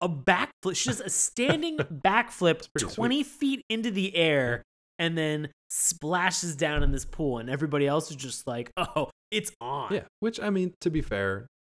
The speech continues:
Speaker 2: whatever. You get access to a pool for, like, four or five weeks. Of course you're gonna dive into it and not care about the rules. What's weird here is that, like,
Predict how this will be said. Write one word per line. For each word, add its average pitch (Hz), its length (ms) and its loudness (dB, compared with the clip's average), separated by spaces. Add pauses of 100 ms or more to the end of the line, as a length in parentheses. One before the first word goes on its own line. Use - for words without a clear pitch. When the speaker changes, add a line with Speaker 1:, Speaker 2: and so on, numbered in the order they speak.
(260)
Speaker 2:
whatever. 85 460 -6
You 120 80 -8
get 107 180 -4
access 107 360 -4
to 107 120 -6
a 92 60 -4
pool 107 320 -6
for, - 120 -8
like, 101 160 -4 (140)
four 113 100 0
or 104 60 0
five 107 220 -2
weeks. 113 180 -2
Of 113 220 -6
course 107 240 -2
you're 104 80 -8
gonna 92 120 -6
dive 92 280 -4
into 92 200 -8
it 90 60 -6
and 90 100 -10
not 92 220 -6
care - 140 -8
about 50 180 -10
the - 80 -14
rules. 53 280 -12 (500)
What's 147 160 -4
weird 165 340 -2
here 139 240 -4
is 117 120 -6
that, 113 180 -6
like, 104 240 -6